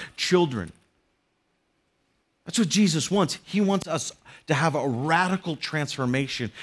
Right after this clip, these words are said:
in our own life. Stop trusting in yourself to get by. Stop trusting in what you can do. Trust in what I can do for you. Our devotion increases.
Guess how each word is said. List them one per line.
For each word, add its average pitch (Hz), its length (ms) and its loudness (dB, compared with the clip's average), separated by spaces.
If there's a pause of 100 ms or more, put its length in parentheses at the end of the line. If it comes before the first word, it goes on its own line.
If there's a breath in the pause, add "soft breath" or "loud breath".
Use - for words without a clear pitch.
(120)
in 117 120 -2
our 120 200 2
own 147 260 -2
life. 117 600 -6 (640)
Stop - 240 -4
trusting - 480 0
in 156 100 4
yourself 147 460 2
to 131 100 -6
get 120 220 -4
by. 131 300 4 (200 loud breath)
Stop 143 200 -4
trusting 170 380 2
in 143 60 4
what 139 140 4
you 147 220 0
can 147 160 0
do. 123 220 2 (200 loud breath)
Trust - 440 -2
in 143 120 -2
what 123 240 -4
I 170 160 2
can 135 220 -2
do 101 260 -2 (380)
for 101 100 -16
you. 90 160 -14 (2250)
Our 101 120 -4
devotion 113 500 0
increases. 92 760 -6